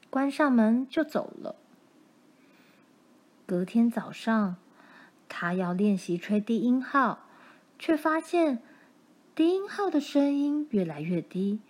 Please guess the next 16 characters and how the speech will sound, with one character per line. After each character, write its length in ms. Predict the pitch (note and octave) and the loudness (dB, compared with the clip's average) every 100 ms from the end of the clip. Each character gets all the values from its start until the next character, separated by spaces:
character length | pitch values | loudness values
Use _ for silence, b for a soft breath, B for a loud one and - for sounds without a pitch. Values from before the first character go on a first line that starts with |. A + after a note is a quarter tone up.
| b b b - | b b b 0
越 160 | E4+ E4 | 4 4
来 180 | D4 | 2
越 180 | D4 E4+ | 4 2
破。 500 | D#4+ - F4+ D#4 A#3 b b b b b b _ _ _ | 2 0 2 4 0 b b b b b b _ _ _
天 420 | - A#3+ A3 A#3+ | -4 2 4 4
啊， 340 | B3+ A#3+ A3+ A3+ B B _ | 2 2 2 0 B B _
低 160 | D4+ D4 | 2 4
音 140 | D4 | 2
号 300 | - E4 D4 | 2 2 2
竟 240 | C#4 E4 D#4+ | 2 2 2
然 220 | D4 D4+ | 2 4
被 280 | E4+ E4 D4+ B B | 4 4 0 B B
一 140 | D4 B3+ | 0 2
颗 160 | C4 | 2
颗 180 | C#4 C#4 | 0 0
的 140 | B3+ | 0